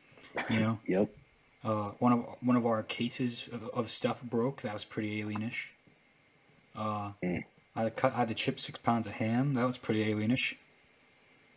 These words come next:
Speaker 2: Yeah, those were some aliens for sure.
Speaker 1: And then, you know, my, my, uh, Gmail account was suspended.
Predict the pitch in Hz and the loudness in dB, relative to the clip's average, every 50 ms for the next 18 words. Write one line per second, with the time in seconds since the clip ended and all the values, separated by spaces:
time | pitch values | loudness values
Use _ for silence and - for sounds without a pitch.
0 | - - - - - _ _ - - 92 87 95 101 101 92 98 101 104 98 98 | -18 -16 -16 -18 -20 _ _ -2 2 4 6 6 8 8 8 8 8 6 8 8
1 | 104 104 95 - - 101 98 101 107 107 98 90 85 80 - - - - - 92 | 6 6 6 4 4 4 6 8 8 6 6 4 2 0 -2 -2 -2 0 2 4
2 | 95 90 - - - - - 117 117 117 117 120 120 120 120 117 117 113 110 113 | 4 4 4 2 -4 -2 2 6 8 8 10 10 12 12 10 10 10 8 8 8
3 | 113 107 110 - - 120 117 113 113 110 110 110 107 107 104 - 127 131 131 135 | 6 6 4 2 4 6 8 8 8 8 8 8 6 6 4 6 8 8 10 10
4 | 131 123 120 110 - - 123 120 117 117 - - 110 - - - 113 110 110 120 | 8 6 6 4 6 4 4 4 4 0 -4 -4 -4 -4 0 2 2 2 2 0
5 | 123 127 | -2 -6